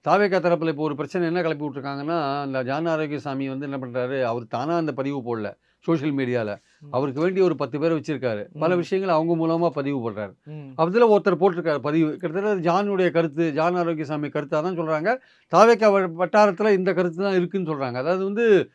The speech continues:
Speaker 1: "நாங்க தான் முதலமைச்சர், இந்த நாற்பது சீட் கொடுக்கறது, முப்பது சீட் கொடுக்கறதுனால நாங்க தான் முதலமைச்சர், விஜய் தான் முதலமைச்சர்,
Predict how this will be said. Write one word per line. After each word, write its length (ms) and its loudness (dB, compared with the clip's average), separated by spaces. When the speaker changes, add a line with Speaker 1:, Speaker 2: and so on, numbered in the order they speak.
Speaker 1:
"நாங்க 340 4
தான் 180 4
முதலமைச்சர், 600 2
இந்த 220 -2
நாற்பது 360 2
சீட் 220 -4
கொடுக்கறது, 320 2
முப்பது 300 2
சீட் 200 -4
கொடுக்கறதுனால 500 -2
நாங்க 280 0
தான் 180 2
முதலமைச்சர், 500 -2
விஜய் 280 4
தான் 180 -2
முதலமைச்சர், 500 0